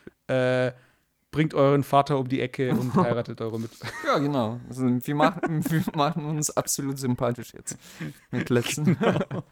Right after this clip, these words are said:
Speaker 2: <laughs> Alles klar.
Speaker 1: Leute, das war der Hart auf Hart Podcast.
Speaker 2: Hart auf
Speaker 1: Ihr findet
Speaker 2: Hart,
Speaker 1: uns bei
Speaker 2: nicht hart. Also, wir sind immer noch zu zweit. Schreibt uns Briefe.
Speaker 1: Ja, Hart auf Hart, genau.
Speaker 2: Und wir
Speaker 1: Äh,
Speaker 2: lieben euch.
Speaker 1: Facebook,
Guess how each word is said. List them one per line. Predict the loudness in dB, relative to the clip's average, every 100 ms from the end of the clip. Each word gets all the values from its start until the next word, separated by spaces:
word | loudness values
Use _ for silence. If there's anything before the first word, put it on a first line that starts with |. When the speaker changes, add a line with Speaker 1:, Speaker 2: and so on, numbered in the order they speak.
| -12 -10
Speaker 2:
<laughs> | -10 -12 -12 -6 0 2 2
Alles | 0 6
klar. | 10 12
Speaker 1:
Leute, | 12
das | 8 8
war | 10
der | 10 10
Hart | 8
auf | 8 6
Hart | 4
Podcast. | 2 2 4 4 2 -12 -2
Speaker 2:
Hart | 0 4
auf | 4
Speaker 1:
Ihr | 6
findet | 6
Speaker 2:
Hart, | 6
Speaker 1:
uns | 8
bei | 6
Speaker 2:
nicht | 6 2 -8 -18 -6
hart. | 2 2 0 -8 _ -2
Also, | 2 4 2 2
wir | 0
sind | 2 4
immer | 4 4
noch | 2 0 _ _ -8
zu | -6
zweit. | -2 2 2 0
Schreibt | -6 -2 -2 0
uns | 0 0
Briefe. | -2 -2 -2 2 4
Speaker 1:
Ja, | 4 4
Hart | 2
auf | 2
Hart, | 2 0 -2 -10
genau. | -2 2 4
Speaker 2:
Und | 4 2 -4 -4
wir | 4
Speaker 1:
Äh, | 6 6
Speaker 2:
lieben | 4
euch. | 0 -6 -12 -20 _ _ _ _ _ _ _ _ _ _ -8
Speaker 1:
Facebook, | 4 6 6 6 4 4 -20